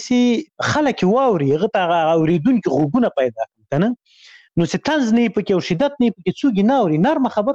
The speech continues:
څوک اوري نه. او دغه حساس مسایل که چیرې موږ په نرم انداز ټولنې ته وړاندې کړو، موږ خو به یې وړاندې کړو، خو د موږ هغه اساسي هدف به دی چې موږ ټولنې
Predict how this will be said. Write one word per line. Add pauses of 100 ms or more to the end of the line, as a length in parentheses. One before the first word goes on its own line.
(120)
څوک
اوري
نه. (480)
او
دغه
حساس
مسایل
که
چیرې
موږ
په
نرم
انداز
ټولنې
ته
وړاندې
کړو، (380)
موږ
خو
به
یې
وړاندې
کړو،
خو
د
موږ
هغه
اساسي
هدف
به
دی
چې
موږ (680)
ټولنې